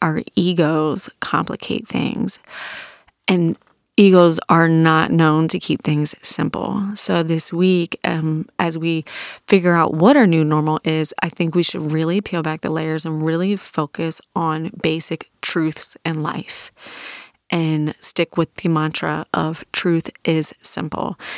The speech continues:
And every time you feel yourself maybe bubble up with anxiety or bubble up with overwhelm, sit in that for a second and say, "Do things feel complicated in this moment because I'm letting my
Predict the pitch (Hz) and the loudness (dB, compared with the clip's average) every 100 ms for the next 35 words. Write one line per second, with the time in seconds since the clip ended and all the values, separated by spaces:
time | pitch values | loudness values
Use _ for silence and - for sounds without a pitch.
0 | - - - 175 170 - 175 190 190 185 | -14 -18 -8 -6 -2 -2 2 2 2 2
1 | 185 170 - 170 165 170 - 170 165 165 | 2 2 0 0 0 0 0 2 0 -2
2 | - - 170 165 165 151 156 160 160 - | -2 0 2 2 0 2 2 4 2 0
3 | 170 165 160 165 262 226 190 175 165 - | 0 2 2 0 2 2 2 2 0 -2
4 | 160 151 160 160 160 - - - 202 214 | -2 0 0 0 -2 -4 -8 0 2 2
5 | 190 165 156 156 156 156 _ - - - | 2 2 0 0 -2 -4 _ -12 -4 0
6 | 190 - - - 175 165 160 - - 170 | 0 -2 -4 0 2 2 0 -4 -6 -4
7 | 165 - - - 156 151 - - - - | -2 -2 -4 -4 -6 -6 -10 -12 -12 -14
8 | - - _ - 175 165 175 165 165 165 | -18 -20 _ -2 0 0 0 0 -2 -4
9 | 160 - - - - _ _ _ _ _ | -6 -12 -20 -20 -20 _ _ _ _ _
10 | _ 208 - 202 185 190 196 - 202 - | _ -6 2 2 6 6 6 6 2 2
11 | - - 170 170 175 190 180 180 175 175 | -2 0 2 2 2 2 2 2 2 0
12 | - 160 165 165 175 165 165 151 160 160 | 0 0 0 0 0 0 0 0 0 0
13 | 160 156 151 | 0 0 -2